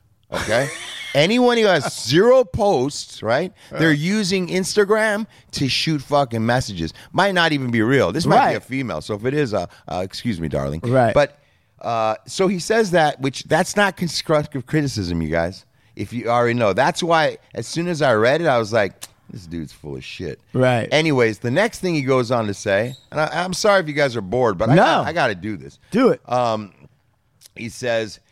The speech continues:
Speaker 1: he cannot take constructive criticism. I made a couple of comments,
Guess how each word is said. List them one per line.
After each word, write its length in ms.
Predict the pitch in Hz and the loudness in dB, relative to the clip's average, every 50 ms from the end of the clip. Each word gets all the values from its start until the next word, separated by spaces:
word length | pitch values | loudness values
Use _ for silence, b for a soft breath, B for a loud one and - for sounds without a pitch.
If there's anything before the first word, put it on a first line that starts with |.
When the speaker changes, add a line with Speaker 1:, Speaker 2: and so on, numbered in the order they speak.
| _ _ | _ _
Speaker 1:
he 60 | - | -14
cannot 380 | - 147 139 143 160 180 196 190 | -8 -8 -6 -4 -2 -4 -4 -4
take 260 | - 185 175 170 160 | -4 -4 -4 -4 -6
constructive 580 | - 135 123 - - 147 156 151 - 151 127 - | -6 -10 -10 -6 -4 -4 -4 -2 -4 -8 -10 -10
criticism. 720 | - - 156 147 143 127 - 113 101 85 76 76 64 64 b b b b b b | -4 -4 -2 -2 -2 -4 -4 -4 -6 -6 -6 -8 -12 -12 b b b b b b
I 160 | - 127 147 165 | 0 0 2 2
made 220 | 170 185 185 175 | 2 0 0 0
a 80 | 151 120 | 0 -2
couple 480 | - - 156 156 160 - 180 185 - - | -2 0 0 0 0 2 0 0 0 2
of 260 | - 123 107 - _ | 0 -2 -2 -2 _
comments, 1000 | - - - 135 143 147 151 156 151 131 98 78 - - - - - - - | -18 -10 -4 0 2 2 2 2 0 -2 -4 -6 -8 -14 -18 -16 -16 -16 -16